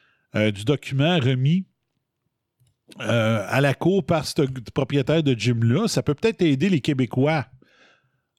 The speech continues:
en prenant ce, le dossier du gars puis en l'appliquant ici à la cour, euh, du Québec pour faire sauter les règles dans les gyms.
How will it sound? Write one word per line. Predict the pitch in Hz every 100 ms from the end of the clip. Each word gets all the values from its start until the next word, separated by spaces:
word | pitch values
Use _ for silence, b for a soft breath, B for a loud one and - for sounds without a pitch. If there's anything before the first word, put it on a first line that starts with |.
| _
en | 110 113
prenant | - 131 127 160
ce, | - 135 117 110 107 101 104 101 101 95 98 - - - -
le | 117
dossier | 127 135 120 160
du | 143
gars | 113 123 160 185
puis | 120
en | 120
l'appliquant | 127 131 - - 147
ici | 143 - 165 165
à | 127
la | 113
cour, | - 131 131 117 110
euh, | 101 98 - B B B B B
du | -
Québec | - 120 147 - - - -
pour | 117
faire | - 127 131 113 _ _ -
sauter | - - 185 175 143 190
les | 151 139
règles | 139 147 139 120 113 110 107
dans | 117
les | 117 113
gyms. | 95 110 98